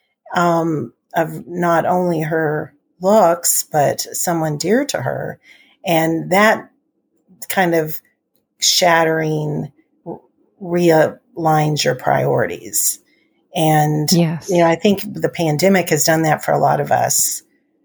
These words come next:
Speaker 1: because it's not
Speaker 2: Mm-hmm.
Speaker 1: going away. And a lot of things have happened, like your own loss during the pandemic that wasn't pandemic related, but, you know,
Speaker 2: Right.
Speaker 1: we're all having to reevaluate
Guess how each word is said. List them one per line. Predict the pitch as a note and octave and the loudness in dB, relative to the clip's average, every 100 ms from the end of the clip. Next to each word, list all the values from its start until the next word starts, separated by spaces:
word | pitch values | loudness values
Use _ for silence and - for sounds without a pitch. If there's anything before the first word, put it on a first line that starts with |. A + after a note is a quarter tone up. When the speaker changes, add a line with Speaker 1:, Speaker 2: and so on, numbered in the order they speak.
| _ | _
Speaker 1:
because | - - D#3 D3 D3+ | -8 -4 -2 0 0
it's | C#3+ - | -2 -2
not | D#3+ G3+ | 2 2
Speaker 2:
Mm-hmm. | F3 | 2
Speaker 1:
going | F3 D#3+ D#3 D3 | 0 0 -4 -6
away. | C#3+ C#3+ D3 D#3+ F#3 A#3+ - _ _ - _ _ _ | 0 2 2 2 2 2 -2 _ _ -20 _ _ _
And | E3 D#3 D#3 D3+ D3+ D3+ - | -2 2 2 0 -2 -2 2
a | D#3+ | 2
lot | D#3 D3+ E3 D#3+ | 2 4 4 4
of | D#3 D#3+ | 0 -4
things | - E3 D#3+ D#3 | -6 -4 -2 -2
have | D#3 C#3+ | -2 0
happened, | D#3+ D#3+ D#3 D#3 D3+ D#3 D3+ | 2 2 2 0 0 0 0
like | D#3 D#3 - | 0 -2 0
your | D#3+ D3+ | 2 4
own | D#3 E3 | 2 2
loss | D#3+ D#3+ E3 - | 2 4 2 2
during | F3 D#3 | 0 -2
the | D#3 | -2
pandemic | - D3+ D3+ D3+ D3 | -4 -4 -2 -2 -2
that | - E3+ | -4 0
wasn't | E3+ C3+ - | 0 0 -4
pandemic | D#3+ D3+ D#3 D3+ - | -2 -2 -2 -6 -4
related, | D3+ E3+ E3+ D3 D3+ | 0 2 2 0 -2
but, | D#3 D3 B2+ - - _ _ _ _ _ G3 | 2 2 2 -6 -12 _ _ _ _ _ _
you | G#3+ F#3+ | -8 0
know, | F3+ | 2
Speaker 2:
Right. | F3 | 2
Speaker 1:
we're | F3+ F3 | 2 4
all | G3+ B3 | 4 4
having | A3 F3 E3+ | 4 2 -2
to | E3+ | -2
reevaluate | F3 F3 D#3+ D#3+ D#3+ D3+ D#3 - - | 0 0 2 0 0 -2 -4 -6 -8